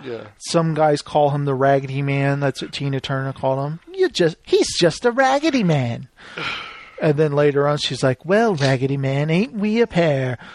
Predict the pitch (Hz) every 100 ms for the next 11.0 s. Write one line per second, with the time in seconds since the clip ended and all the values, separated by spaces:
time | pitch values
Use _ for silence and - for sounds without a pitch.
0 | - _ 147 143 139 - 143 143 135 139
1 | 143 175 156 143 135 127 123 120 139 131
2 | 131 127 135 139 131 123 - 160 160 170
3 | 165 165 - 147 139 143 139 139 127 117
4 | 135 - 127 - 139 127 - 131 135 127
5 | 127 - - 117 110 120 117 117 120 -
6 | 117 120 214 185 220 175 220 339 285 202
7 | 190 175 190 175 160 180 165 175 190 180
8 | 151 120 156 196 160 143 139 135 139 147
9 | 151 - 147 139 135 135 131 131 127 127
10 | 127 131 - 165 165 165 156 151 156